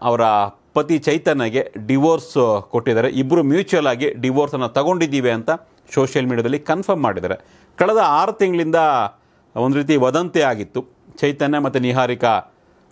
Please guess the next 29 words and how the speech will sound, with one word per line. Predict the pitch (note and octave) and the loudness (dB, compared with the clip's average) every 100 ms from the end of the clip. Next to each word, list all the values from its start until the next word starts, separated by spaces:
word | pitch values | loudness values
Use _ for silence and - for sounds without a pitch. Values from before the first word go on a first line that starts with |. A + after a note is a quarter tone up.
| A2 | -2
ಡಿವೋರ್ಸ್ | B2+ C#3 C#3+ | 2 2 0
ತಗೊಳ್ತಾ | - A#2+ A2+ G#2+ | 0 0 0 0
ಇದ್ದಾರೆ, | G#2+ A2+ | 0 0
ಇಬ್ರು | A2+ B2 | -2 -2
ಜೊತೆಯಾಗಿ | B2 A2+ B2 A#2 | -2 0 0 0
ಕಾಣಿಸ್ಕೊಳ್ತಾ | A#2+ A#2 - A#2+ A2 | -2 -2 -2 -2 0
ಇಲ್ಲ, | G#2 | 0
ಏನೋ | G#2+ G2 B2+ D3+ | 0 0 0 0
ಆಗಿದೆ | A2+ A#2 A#2 | 0 -2 -2
ಮೆಗಾ | G#2+ G2+ B2 | -2 0 0
ಫ್ಯಾಮಿಲಿಯಲ್ಲಿ | B2 G#2+ G#2+ G#2 G2 G2+ | 0 -4 -2 -2 0 0
ಅನ್ನೋ | G2 F#2+ | 0 -4
ಒಂದು | F#2+ G2 F#2 E2 _ _ A#2 | -4 0 0 -2 _ _ -2
ಗುಸು | F3 F3+ | -2 0
ಗುಸು | F#3+ F#3+ F3+ | 0 0 0
ಪಿಸು | D3 D3 C3+ | -4 -6 -6
ಪಿಸು | C#3 C#3 | -8 -6
ಕೇಳಿ | - B2 | -2 0
ಬರ್ತಾ | A#2 A2 A2 | 0 0 -2
ಇತ್ತು. | G#2 E3 | -2 -6
ಈಗ | E3 A2 G#2 | -8 -2 0
ಅದು | G#2 G#2 | 0 -2
ಕನ್ಫರ್ಮ್ | B2 C#3 D3+ D3 | -2 -2 -2 -2
ಆಗಿದೆ. | C3+ C3+ F3 - _ _ C3+ | -2 -2 -4 -8 _ _ -2
ಇಬ್ರು | C#3 F3 E3+ | 0 2 0
ಸೋಷಿಯಲ್ | D3+ D3+ F3 E3+ | 0 0 0 0
ಮೀಡಿಯಾದಲ್ಲಿ | D3+ C#3 B2+ C3 E3+ | 0 2 0 -2 -4
ಇದನ್ನು | A#2 A#2+ C3+ | -2 -2 0
ಅಧಿಕೃತವಾಗಿ, | A2 D3 D3+ B2+ C3 A#2+ B2+ | 0 -2 -4 0 0 0 -2